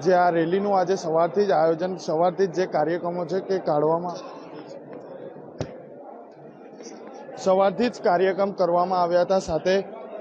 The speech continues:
જોઈન્ટ પોલીસ કમિશનર મનોજ નીનામા પણ અહીં પહોંચ્યા છે. તમે જોઈ શકો છો,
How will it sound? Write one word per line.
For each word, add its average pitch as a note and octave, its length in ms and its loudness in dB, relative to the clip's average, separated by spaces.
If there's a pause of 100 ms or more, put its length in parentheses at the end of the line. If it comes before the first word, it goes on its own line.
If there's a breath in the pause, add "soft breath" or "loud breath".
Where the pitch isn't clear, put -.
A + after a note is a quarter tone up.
જોઈન્ટ F3+ 280 0
પોલીસ F#3 260 0
કમિશનર F3+ 460 -2
મનોજ F3 300 0
નીનામા D#3+ 460 -2
પણ E3+ 160 -4
અહીં E3 160 -6
પહોંચ્યા D#3+ 360 2
છે. F#3+ 160 -4 (2500)
તમે F3 200 -4
જોઈ F3 180 0
શકો E3+ 320 -4
છો, F#3 200 -4